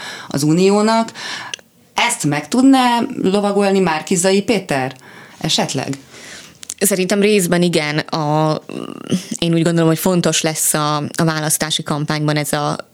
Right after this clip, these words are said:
Speaker 2: típusú hozzáállásbeli különbség, hogy Európába tart az ország, vagy, vagy Európán kívülre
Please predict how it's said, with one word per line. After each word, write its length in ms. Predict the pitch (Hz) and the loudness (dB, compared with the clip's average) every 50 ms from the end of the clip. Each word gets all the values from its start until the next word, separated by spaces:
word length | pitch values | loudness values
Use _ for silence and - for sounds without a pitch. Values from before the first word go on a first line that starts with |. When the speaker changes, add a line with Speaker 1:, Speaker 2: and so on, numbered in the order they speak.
| _ | _
Speaker 2:
típusú 440 | - - 160 - 151 156 - - 156 | -8 -8 -4 -2 0 0 2 2 2
hozzáállásbeli 800 | 160 165 156 151 - - 151 147 147 151 151 156 - 156 147 147 | 2 2 0 0 -2 -4 -4 -2 -4 -2 -2 -2 -2 -2 -4 -2
különbség, 640 | - - 147 - 147 151 - - - 147 143 - - | -2 -2 -2 -2 -2 -2 -2 -2 -2 -2 -4 -6 -6
hogy 200 | - 156 160 151 - - - - - - - - - 330 | -4 -2 -2 -2 -4 -8 -8 -8 -10 -10 -12 -16 -12 -8
Európába 1160 | - 160 156 147 151 143 151 - - _ - 151 147 151 156 156 - - 160 156 156 156 - - - _ | -6 -6 -6 -4 -4 -4 -6 -6 -6 _ -4 -4 -2 -4 -6 -4 -2 0 0 0 0 -2 -4 -6 -8 _
tart 300 | - 165 156 156 - - | -4 -2 -2 -2 -2 -4
az 120 | 160 160 | -2 0
ország, 640 | 165 170 160 - - - 156 156 156 156 - - - | -2 -2 0 0 -2 -2 -2 -2 -4 -4 -6 -8 -6
vagy, 500 | - 160 160 151 147 147 147 147 - - - _ _ _ _ _ - 180 - - - | -2 0 0 2 2 0 0 -2 -4 -6 -8 _ _ _ _ _ -8 -8 -8 -8 -4
vagy 400 | 165 160 151 147 147 - - - | -4 -2 -2 -2 -4 -4 -8 -6
Európán 520 | - 165 160 151 151 147 147 - 147 151 | -4 -4 -2 0 0 0 0 -2 -4 -4
kívülre 640 | 151 - 175 160 160 160 160 156 160 160 160 165 | -2 -2 0 2 4 2 2 2 0 -2 -2 -4